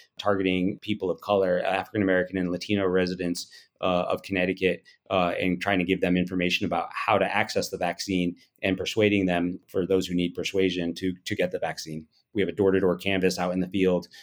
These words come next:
We've knocked on about two hundred twenty-five thousand doors over the last couple of months.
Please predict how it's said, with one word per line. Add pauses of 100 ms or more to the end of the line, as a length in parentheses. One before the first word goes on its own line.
(140)
We've
knocked
on
about
two
hundred
twenty-five
thousand
doors
over
the
last
couple
of
months.